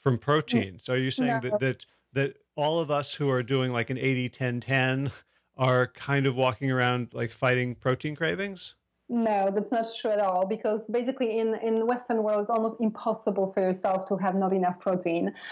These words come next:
Speaker 2: Uh, only really people who ha-, who are, for example, anorexic or, uh, aids sufferers or people who are actually starving,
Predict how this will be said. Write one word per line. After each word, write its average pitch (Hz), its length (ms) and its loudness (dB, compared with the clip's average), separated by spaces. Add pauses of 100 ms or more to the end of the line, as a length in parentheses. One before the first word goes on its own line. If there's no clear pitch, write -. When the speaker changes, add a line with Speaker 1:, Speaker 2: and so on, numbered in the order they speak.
(180)
Speaker 2:
Uh, 196 320 0
only 226 340 2
really 220 300 0
people 208 520 -2
who 190 500 2
ha-, 196 360 -2 (100)
who 214 100 0
are, 196 200 2
for 202 100 0
example, 196 380 0
anorexic 196 680 -2
or, 180 480 2
uh, 185 300 0 (100)
aids 208 260 -2
sufferers 180 800 0
or 185 280 0
people 202 260 -2
who 202 100 -4
are 185 80 2
actually 180 300 -2
starving, 190 680 -2